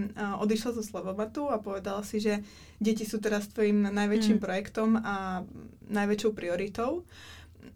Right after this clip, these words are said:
Speaker 1: A zároveň si to aj tak dlouho nevydržela a začala zase pracovat,
Speaker 2: Ano,
Speaker 1: víš?
Speaker 2: ano, ano, ano, ano.
Speaker 1: <laughs>
Speaker 2: Ano, a to bylo o tom, že jsem právě cítila, že pokud chci dělat tu roli C E O dobře,
Speaker 1: Mhm.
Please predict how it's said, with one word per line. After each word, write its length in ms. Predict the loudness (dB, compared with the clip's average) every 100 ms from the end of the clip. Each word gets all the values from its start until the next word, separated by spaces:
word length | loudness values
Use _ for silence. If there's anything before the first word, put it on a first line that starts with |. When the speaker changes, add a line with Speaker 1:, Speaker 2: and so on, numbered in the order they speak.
| 0
Speaker 1:
A 120 | 4
zároveň 500 | 8 10 8 6 6 4
si 160 | 0
to 180 | 2 4
aj 100 | 4
tak 160 | 4 4
dlouho 180 | 6 8
nevydržela 500 | 8 6 6 6 4
a 100 | 4
začala 260 | 4 2 0
zase 200 | 2 0
pracovat, 420 | 0 -2 2 4
Speaker 2:
Ano, 140 | 4
Speaker 1:
víš? 120 | 4 4
Speaker 2:
ano, 200 | 4 4
ano, 160 | 4 4 8
ano, 140 | 6 8
ano. 180 | 4 2 -2 -8
Speaker 1:
<laughs> 180 | 2
Speaker 2:
Ano, 280 | 6 6 8
a 80 | 6
to 100 | 8
bylo 220 | 8 8
o 40 | 6
tom, 160 | 2
že 100 | 2
jsem 160 | 2 6
právě 200 | 6 6
cítila, 280 | 4 2 2
že 100 | 0
pokud 360 | -4 -4 -6
chci 280 | -6 -4 0
dělat 300 | 4 4 4
tu 120 | 2
roli 240 | 2 2 0
C 300 | 0 4 4
E 40 |
O 200 | 4 0 -4
dobře, 680 | 2 4 6 6 4 4 0 -6 -18 -2
Speaker 1:
Mhm. 360 | 2 4 2